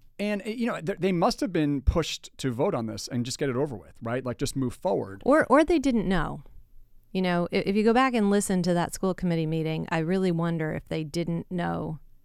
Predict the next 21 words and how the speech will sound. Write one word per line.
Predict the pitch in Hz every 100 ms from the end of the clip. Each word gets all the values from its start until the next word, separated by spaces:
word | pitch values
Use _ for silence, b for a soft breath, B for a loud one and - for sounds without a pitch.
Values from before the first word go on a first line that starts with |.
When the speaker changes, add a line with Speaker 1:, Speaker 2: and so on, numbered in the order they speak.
| - -
Speaker 2:
that | 175
they, | - 160 - -
what | 175 175
they | 175
didn't | 156 156 -
know. | 160 - - - - -
Speaker 1:
Let's | 151 156
just | 170 -
remember | 131 127 127 117
here: | 107 107 113
there | 131
was | 139 123
a |
shift, | - - 131 - - -
right? | 117 120
The | 120
Exam | 117 101 139 151
School | 196 185
Task | 147 139 -
Force | 127 120 117
recommended | 117 117 120 117 117 117 110